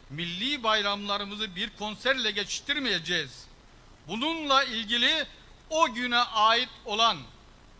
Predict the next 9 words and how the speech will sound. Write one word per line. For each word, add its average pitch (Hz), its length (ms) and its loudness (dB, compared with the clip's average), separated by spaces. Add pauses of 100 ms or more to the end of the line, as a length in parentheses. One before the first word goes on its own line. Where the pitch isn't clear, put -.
kutsalımız, 233 800 -4 (720)
milliğimiz 233 800 -2 (400)
ne 277 280 6
varsa 254 640 4 (380)
onu 240 400 -4
da 226 320 4
halkımızla 214 640 -4
beraber 190 340 -2
yaşayacağız. 165 880 -4